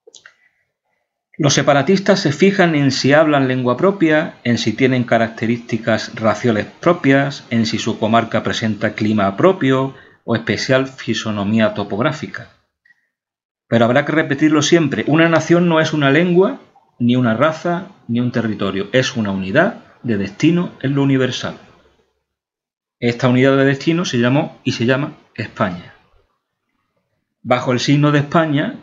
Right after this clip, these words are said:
cumplieron su destino, unidos en lo universal, ¿comprende, señora Calvo?, los pueblos que la integran.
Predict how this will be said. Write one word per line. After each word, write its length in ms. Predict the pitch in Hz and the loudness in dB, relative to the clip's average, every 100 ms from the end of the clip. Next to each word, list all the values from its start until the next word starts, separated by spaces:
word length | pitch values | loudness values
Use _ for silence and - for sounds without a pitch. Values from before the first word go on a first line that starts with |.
| - | -20
cumplieron 520 | - 120 117 127 139 135 | -2 0 2 4 4 4
su 160 | 135 | 4
destino, 500 | 135 135 156 147 151 - | 2 2 2 2 0 2
unidos 540 | 123 127 143 151 151 | 2 4 2 0 0
en 180 | 139 147 | 0 4
lo 80 | 151 | 4
universal, 800 | 147 143 139 139 135 160 156 196 - _ _ _ _ | 4 2 4 4 4 2 2 -4 -12 _ _ _ _
¿comprende, 480 | 101 101 123 143 147 | -6 -2 0 0 0
señora 300 | 139 139 143 | 0 2 2
Calvo?, 320 | 147 190 - - - - | 0 -4 -10 -20 -20 -2
los 200 | 123 117 | 0 0
pueblos 360 | - 135 131 107 | 2 2 2 0
que 120 | 127 | -2
la 60 | 120 | -2
integran. 520 | 95 92 85 90 | -4 -8 -10 -14